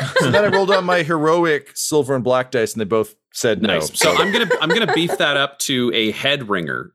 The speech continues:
Speaker 2: So the, the injury with the sword will mean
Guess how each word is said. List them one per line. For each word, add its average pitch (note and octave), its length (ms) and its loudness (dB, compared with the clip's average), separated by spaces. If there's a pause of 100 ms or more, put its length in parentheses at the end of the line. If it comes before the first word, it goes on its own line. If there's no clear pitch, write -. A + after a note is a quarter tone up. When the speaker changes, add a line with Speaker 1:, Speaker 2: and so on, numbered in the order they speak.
Speaker 2:
So G2+ 640 2 (520)
the, A2+ 400 2
the B2 260 -4
injury C#3 540 -2
with A#2+ 200 -4
the B2+ 60 -2
sword A2 440 0
will G#2 160 -2
mean F#2+ 400 -2